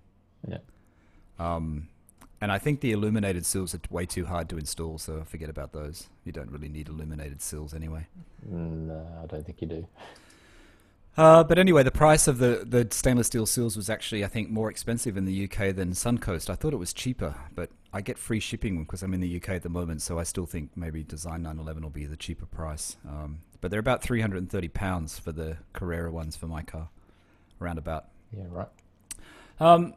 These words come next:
Speaker 1: Mm,
Speaker 2: anyway, so that's a
Speaker 1: not, not
Speaker 2: recap, I
Speaker 1: cheap.
Speaker 2: guess. Is that a recap? It's not really a recap. It's a bit rambling.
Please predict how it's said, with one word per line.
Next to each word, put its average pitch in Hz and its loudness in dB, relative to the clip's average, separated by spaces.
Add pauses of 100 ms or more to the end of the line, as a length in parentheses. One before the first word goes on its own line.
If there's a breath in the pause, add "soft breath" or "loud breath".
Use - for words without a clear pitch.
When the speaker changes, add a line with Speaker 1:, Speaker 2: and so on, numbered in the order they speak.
Speaker 1:
Mm, 139 -2
Speaker 2:
anyway, 170 8
so 175 2
that's 180 6
a 156 8
Speaker 1:
not, 127 4
not 151 6
Speaker 2:
recap, 151 4
I - 6
Speaker 1:
cheap. 113 2
Speaker 2:
guess. 160 2
Is 131 -4
that 151 4
a 135 4
recap? 139 0
It's 120 -4
not 82 -2
really 95 -2
a - -6
recap. 87 -6
It's 101 -8
a 87 -6
bit 87 -8
rambling. 90 -4